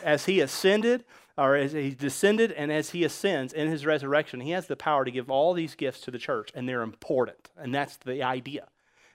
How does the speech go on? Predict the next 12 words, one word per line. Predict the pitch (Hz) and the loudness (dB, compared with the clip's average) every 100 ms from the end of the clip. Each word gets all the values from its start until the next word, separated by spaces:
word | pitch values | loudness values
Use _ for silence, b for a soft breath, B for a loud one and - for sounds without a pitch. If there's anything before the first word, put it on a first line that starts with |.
| 147 | 2
Then | 185 | 4
in | 214 | 6
verse | 160 170 160 | 6 6 6
eleven, | 151 156 190 143 135 | 6 8 8 4 -2
you | 147 151 | -4 -6
see | - 151 | -4 -4
something | - 139 147 160 | -2 -6 -2 -2
else | 180 147 | -2 -2
that | 127 | -10
shifts. | - 190 135 - - | -6 -4 -4 -4 -6
He | 160 | -6
says, | - 156 143 | 0 0 0